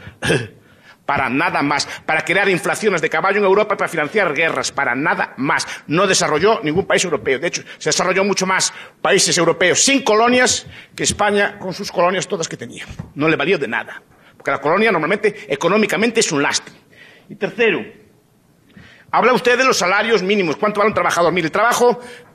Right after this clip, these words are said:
nos guste o no nos guste, es una mercancía.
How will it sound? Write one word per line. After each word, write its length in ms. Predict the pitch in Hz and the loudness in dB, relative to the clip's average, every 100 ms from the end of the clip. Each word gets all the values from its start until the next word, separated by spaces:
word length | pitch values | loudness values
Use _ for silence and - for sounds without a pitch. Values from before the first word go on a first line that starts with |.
| - - - _ _ _ - _ _ _ - | -20 -20 -20 _ _ _ -20 _ _ _ -8
nos 160 | 123 | -4
guste 220 | 165 196 - | 0 2 2
o 40 | |
no 120 | 165 | 2
nos 100 | 180 | 4
guste, 320 | 226 - 226 220 - - - - - - _ | 2 2 0 -2 -8 -12 -10 -12 -16 -20 _
es 120 | 135 220 | -8 -2
una 120 | 175 | 0
mercancía. 500 | 165 135 127 147 | 0 0 -2 -2